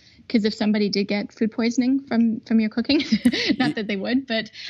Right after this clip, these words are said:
Speaker 1: I think there'd be huge, there could be liability issues. And the, the interesting thing is there were actually two sort of, um, kitchen sharing, meal sharing, um, companies, Kitchen Surfing and Kitchit, and they both went bankrupt this year. So
Speaker 2: Interesting.
Speaker 1: the, um,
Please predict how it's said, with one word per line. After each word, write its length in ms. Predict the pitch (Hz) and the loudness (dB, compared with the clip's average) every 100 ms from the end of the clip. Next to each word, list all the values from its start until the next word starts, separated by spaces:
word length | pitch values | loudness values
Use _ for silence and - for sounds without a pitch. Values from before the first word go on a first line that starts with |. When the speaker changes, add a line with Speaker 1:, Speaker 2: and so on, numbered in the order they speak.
| - | -8
Speaker 1:
I 100 | 214 | -4
think 180 | 233 226 | -2 -2
there'd 140 | 208 | -2
be 80 | 208 | -4
huge, 320 | 190 214 196 | -4 -4 -2
there 100 | 233 | -2
could 180 | 226 226 | 0 0
be 100 | 214 | 0
liability 540 | 202 190 190 196 214 233 | -2 -4 -4 -2 -2 -2
issues. 320 | - 302 330 - - 254 | -4 -8 -8 -14 -6 2
And 320 | 254 240 - | 2 2 -4
the, 260 | 233 247 - - | -2 -2 -4 -8
the 180 | 220 262 | -2 0
interesting 380 | 285 311 262 254 | -2 -4 -4 -2
thing 200 | 233 220 | -2 -2
is 160 | 208 | -2
there 140 | 220 202 | -2 0
were 380 | 226 247 247 - - _ 214 | 0 0 -4 -8 -20 _ -8
actually 240 | - 220 | -2 -4
two 420 | - - 220 214 | -2 0 0 0
sort 200 | 214 208 | -2 -2
of, 180 | 196 196 | -2 -2
um, 380 | 185 180 180 196 _ _ _ _ _ - - - | -4 -2 -4 -6 _ _ _ _ _ -16 -14 -4
kitchen 400 | 247 220 233 214 | -2 0 2 2
sharing, 320 | 220 202 208 | 0 2 4
meal 180 | 220 220 | 2 0
sharing, 480 | - 196 196 190 - - - - | -2 0 0 -2 -8 -16 -14 -2
um, 440 | 196 190 180 185 - - | 0 2 0 -4 -8 -12
companies, 520 | - 240 233 196 190 - | 0 2 4 0 -2 -4
Kitchen 380 | - 233 226 | -4 0 0
Surfing 420 | 214 202 - 196 190 | 0 -4 -2 -2 -2
and 100 | 196 | -2
Kitchit, 380 | 269 262 214 - | -2 -2 -2 2
and 140 | 214 | 2
they 80 | 214 | 2
both 240 | 214 208 | -2 -4
went 120 | 180 | -2
bankrupt 380 | 196 208 208 - | 0 -2 -4 -8
this 180 | 190 - | -10 -8
year. 280 | - - - _ - - _ | -10 -10 -18 _ -20 -20 _
So 520 | - 226 208 196 - 117 | -2 0 0 -2 -6 -12
Speaker 2:
Interesting. 560 | 110 107 - 92 202 | -14 -16 -14 -4 0
Speaker 1:
the, 400 | 196 214 202 196 | 2 2 2 0
um, 300 | 185 180 - | -2 -6 -6